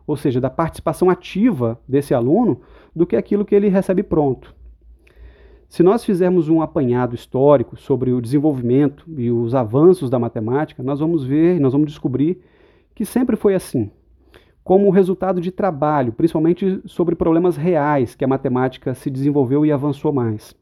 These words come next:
Até no ramo da matemática mais abstrata, né, que nós chamamos de matemática pura, os objetivos são reais, os desafios são concretos.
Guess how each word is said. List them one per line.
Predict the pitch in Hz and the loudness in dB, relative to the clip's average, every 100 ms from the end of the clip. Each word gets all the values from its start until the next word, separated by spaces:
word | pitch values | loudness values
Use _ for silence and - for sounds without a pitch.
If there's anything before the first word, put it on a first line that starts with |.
| _ _ _ _ _ _ _ _ - _ | _ _ _ _ _ _ _ _ -20 _
Até | 175 - 254 | -4 0 2
no | 269 | 4
ramo | 202 214 | 4 2
da | 196 | 0
matemática | 180 170 170 165 - | 0 0 -2 -2 -2
mais | 151 220 226 | -2 0 0
abstrata, | 185 165 - 143 170 160 | -2 -6 -8 -2 -2 -2
né, | 120 131 | -2 -2
que | 135 | -2
nós | 131 | -2
chamamos | 135 127 127 113 | 0 2 2 2
de | |
matemática | 123 123 123 139 - | 0 0 0 -2 -4
pura, | - _ 180 214 123 - _ _ - | -8 _ 0 2 2 -2 _ _ -6
os | 208 | 2
objetivos | 208 196 202 220 - 269 330 202 | 2 4 2 0 0 0 2 -2
são | 160 | -2
reais, | 127 123 107 123 - - 330 | 0 -2 -4 -8 -16 -18 -4
os | 160 | -2
desafios | 160 185 180 - 240 262 123 - - | 0 0 -2 0 2 2 0 -4 -18
são | _ 165 | _ -4
concretos. | 185 185 139 139 135 - | -2 -2 0 0 -2 -14